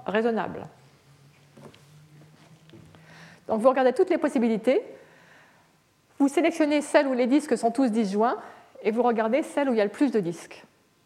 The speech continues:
Ça va vous donner la bonne solution. Analyse, le temps est raisonnable parce que, enfin, le, l'algorithme est correct, il trouve bien la meilleure solution possible parce que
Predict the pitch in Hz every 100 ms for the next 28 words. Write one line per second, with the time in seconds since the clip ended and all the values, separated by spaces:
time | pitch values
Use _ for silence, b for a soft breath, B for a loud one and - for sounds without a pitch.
0 | _ _ _ _ _ _ _ _ _ _
1 | _ _ _ _ _ - 233 214 190 185
2 | 220 349 - - b b b b b _
3 | 185 190 208 202 185 160 - - _ _
4 | _ - _ _ _ _ _ b b b
5 | b - 202 190 254 381 - - b b
6 | b b b 233 240 - 269 247 - 190
7 | 208 196 190 214 277 370 - - _ 220
8 | - - 226 254 311 - - _ 190 175
9 | 170 185 214 233 254 175 202 190 254 -
10 | - - - 220 233 233 208 214 208 208
11 | 196 202 190 180 - 269 339 B B B
12 | B 202 202 - 240